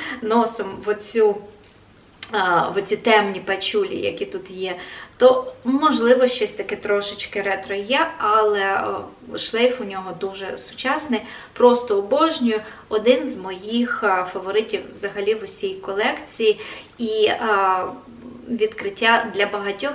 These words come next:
я вам його рекомендую. А, надалі, а, Ланком. Ланком — це дім, який, а, славиться своїми, відомий своїми, м, трояндовими пар-,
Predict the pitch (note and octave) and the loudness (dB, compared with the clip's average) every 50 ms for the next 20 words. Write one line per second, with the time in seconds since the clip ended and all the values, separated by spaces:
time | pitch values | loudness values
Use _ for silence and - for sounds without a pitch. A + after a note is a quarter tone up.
0 | - - G3+ G3+ A3 A#3 A3+ G#3 D3 C3+ A#2+ - - - A3+ G3+ G#3 G3 F#3 G3+ | -4 -2 0 0 0 0 -2 -4 -8 -10 -12 -16 -16 -14 -8 -6 -6 -6 -4 -4
1 | G3+ F#3+ - - - G3 G3+ G3+ - G#3 G3 F#3+ F#3+ F#3+ F#3 F3+ G3 F#3 E3+ - | -4 -6 -6 -8 -10 -12 -12 -10 -10 -12 -12 -10 -12 -14 -10 -8 -6 -6 -6 -6
2 | - - - - - - - - - - - - - - - - - - A3 G#3+ | -10 -14 -18 -18 -18 -16 -14 -14 -12 -12 -12 -12 -14 -14 -16 -6 0 4 6 6
3 | G#3+ G3 F#3+ F#3 F3+ - G#3+ B3+ D4+ E4+ E4 - C4 G3+ E3 E3+ - - F#3+ F3 | 8 8 6 4 2 4 6 6 6 6 6 4 2 2 2 0 -2 -4 -4 -2
4 | E3+ F#3+ G3+ - - G3 F#3+ F#3 F#3 F3+ - F#3+ F#3+ G3+ G3+ - - - - - | -2 -2 -2 -2 -2 0 0 2 0 0 -2 -4 -6 -10 -12 -16 -20 -20 -20 -20
5 | - - - - - - - - - - - G#3 A#3 B3+ C4+ C4 - - F#3 F3 | -20 -20 -20 -20 -20 -20 -20 -20 -20 -12 0 4 4 6 6 4 0 -4 -6 -6
6 | F3 F#3 F#3 G3+ G#3 A3 A3+ A3+ E4 E4+ F4 F4+ F4+ F4+ F4 - - - - A3 | -6 -4 -2 -2 -2 -2 -2 -2 2 6 6 6 6 4 0 -4 -8 -4 0 0
7 | G#3 G3+ F#3+ F3+ F3+ F#3 G#3 A#3+ B3+ C4+ C4+ C4 B3 A#3+ A#3 - - - G#3+ G3+ | 0 0 -2 -4 -8 -6 -4 -2 0 2 2 4 4 4 2 0 -4 -10 -10 -8
8 | F#3+ F#3+ F#3+ F#3+ - A3 G#3+ G#3 G#3 - G#3 G3 F#3 F3 F3+ F#3 F#3 F3 - - | -8 -10 -10 -8 -6 -4 -4 -4 -4 -2 0 2 2 2 2 2 0 -2 -4 -4
9 | - G#3+ G3+ F#3+ F#3 - - F3 F3 - - - F3+ F3+ F3+ F3+ G3 F#3+ F#3 F#3 | 0 0 0 0 0 -4 -8 -10 -10 -10 -12 -8 -8 -8 -6 -6 -6 -6 -6 -6
10 | F3 F3 E3+ E3+ E3+ - - - - - G3 - G3+ G3+ G3 G3 F#3+ F3+ - - | -4 -4 -4 -4 -4 -6 -10 -16 -10 -8 -2 0 2 2 2 0 -4 -10 -12 -10
11 | - F#3 F3+ F3+ F#3 F3+ F3+ F3 F3 F3 - - - F#3 F3+ F3 F3 - - B3+ | -8 -6 -6 -6 -8 -10 -10 -8 -10 -10 -10 -12 -14 -12 -12 -12 -12 -12 -12 -12
12 | - - - - - - - - - - - B3 B3+ B3 F#3+ F3 F3 F3+ F3+ - | -14 -16 -18 -20 -20 -20 -20 -20 -14 0 6 8 10 10 10 6 0 -4 -8 -10
13 | G#3 G#3 G3+ G#3+ - - A#3 A#3 A3+ A#3 | -12 -12 -12 -12 -8 -6 -6 -6 -6 -8